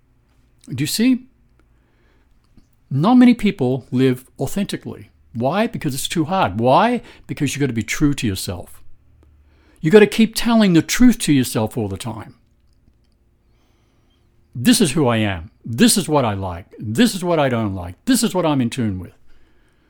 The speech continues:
We know this. How many people are in relationships that are a complete lie? But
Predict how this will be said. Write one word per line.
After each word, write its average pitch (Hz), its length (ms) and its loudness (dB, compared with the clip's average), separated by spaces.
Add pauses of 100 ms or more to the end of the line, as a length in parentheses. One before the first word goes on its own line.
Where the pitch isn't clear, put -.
(120)
We 190 100 2
know 240 200 6
this. 120 260 -2 (180)
How 262 120 4
many 285 160 8
people 233 420 4
are 165 100 4
in 180 120 2
relationships 151 840 0 (720)
that 190 120 0
are 196 40 2
a 185 40 0
complete 220 420 4
lie? 208 440 2 (1600)
But 214 380 -4